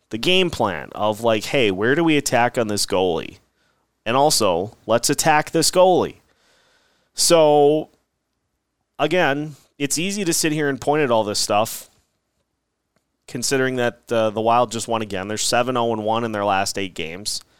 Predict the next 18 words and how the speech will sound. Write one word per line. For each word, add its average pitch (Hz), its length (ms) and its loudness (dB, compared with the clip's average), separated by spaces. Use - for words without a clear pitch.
They 101 100 -8
continue 135 540 -4
to 110 640 0
really 120 720 -2
stymie 117 800 -2
teams 98 720 -8
defensively. 139 760 -2
And 127 160 -6
so 147 480 0
I 139 140 0
will 202 260 2
say 135 380 0
that 117 580 -2
with 120 400 -4
the 156 160 -4
lack 113 420 -2
of 113 120 -8
scoring, 92 640 -4